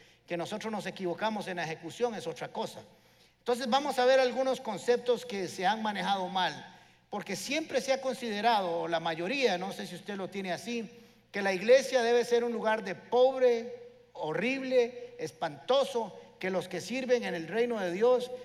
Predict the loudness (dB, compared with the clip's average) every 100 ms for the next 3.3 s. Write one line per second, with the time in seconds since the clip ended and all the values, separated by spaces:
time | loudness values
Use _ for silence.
0 | -12 -4 -2 -2 -2 -2 0 -2 -4 -8
1 | -4 -4 -4 -4 4 6 6 4 0 -6
2 | -4 -4 -4 -4 -4 -4 -4 -8 0 0
3 | 2 0 -2